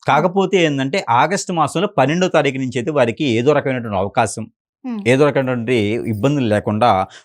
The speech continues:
Speaker 1: వచ్చేటువంటి అదృష్టం కూడా వీరికి ఉంటుంది.
Speaker 2: Hmm.
Speaker 1: ఏదో రకమైనటువంటి శ్రేయోభిలాషుల నుంచి చేయూత ఉంటుంది.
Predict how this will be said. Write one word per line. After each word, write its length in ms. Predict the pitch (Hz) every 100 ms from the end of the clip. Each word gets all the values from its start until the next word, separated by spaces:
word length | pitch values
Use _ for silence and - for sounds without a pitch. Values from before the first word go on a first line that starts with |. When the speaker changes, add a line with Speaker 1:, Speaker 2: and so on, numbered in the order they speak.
| -
Speaker 1:
వచ్చేటువంటి 460 | 135 - 170 156
అదృష్టం 440 | 127 110 151 - 147
కూడా 160 | 131
వీరికి 240 | 151 117 104
ఉంటుంది. 360 | 95 82 76 - _ -
Speaker 2:
Hmm. 180 | 233 190 190 - - -
Speaker 1:
ఏదో 260 | 156 220 247
రకమైనటువంటి 500 | 214 190 180 175 175
శ్రేయోభిలాషుల 640 | - 151 170 160 143 -
నుంచి 240 | 139 131 143 131
చేయూత 260 | 127 131
ఉంటుంది. 480 | 123 104 90 82 85